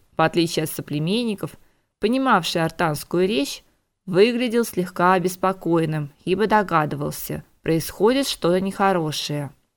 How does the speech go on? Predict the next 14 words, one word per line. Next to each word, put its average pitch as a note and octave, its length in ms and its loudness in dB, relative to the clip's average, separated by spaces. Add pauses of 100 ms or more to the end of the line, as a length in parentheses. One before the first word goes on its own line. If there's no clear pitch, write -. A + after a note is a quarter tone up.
и E3 80 2
лично A3 360 0
ему B3+ 360 0
крупным F3+ 580 0
обломом D#3+ 560 0
грозящее. D#3 840 -4 (580)
«Понимаешь», A#3+ 680 2
сокрушенно F#3 640 0
объяснила F3 640 -2
Арао, D#3+ 420 0 (360)
«я F#3+ 180 4
очень C4 300 0
хотела G3+ 460 0
кушать. F3+ 600 -2